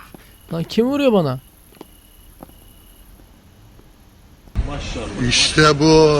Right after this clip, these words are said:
Speaker 1: Lan bu ne yapıyor, mal mı bu? Öl-, öldü mü ölmedi mi belli değil zaten.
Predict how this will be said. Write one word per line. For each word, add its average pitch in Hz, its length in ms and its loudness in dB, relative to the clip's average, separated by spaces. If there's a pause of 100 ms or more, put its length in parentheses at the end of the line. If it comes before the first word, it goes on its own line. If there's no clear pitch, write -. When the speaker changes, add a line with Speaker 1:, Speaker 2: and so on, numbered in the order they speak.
(1400)
Speaker 1:
Lan 165 200 -8
bu 165 100 -6
ne 180 40 -2
yapıyor, 233 320 2
mal 180 180 0
mı 233 200 -2
bu? 160 120 -6
Öl-, 160 280 -4
öldü 160 320 -6
mü 208 100 -8
ölmedi 202 340 -6
mi 175 140 -8
belli 170 260 -10
değil 170 160 -10
zaten. 147 360 -10